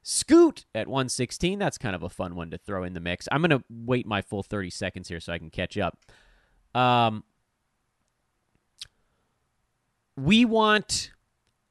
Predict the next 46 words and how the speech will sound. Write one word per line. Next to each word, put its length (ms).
so 160
we 140
want 240
wins. 580
That's 220
the 80
most 240
important 400
thing. 240
And 100
sure, 200
I 100
could 140
get 120
out 200
there 160
and, 300
and 460
yell 280
about 280
somebody 300
that 100
I'm 100
about 260
to 60
see 160
go 140
off 220
the 60
board 240
here 140
at 80
a 60
hundred 200
and 100
twenty 300
or 60
whatever, 400
but 100
it 40
doesn't 220
do 120
us 100
any 140
good. 320
But 400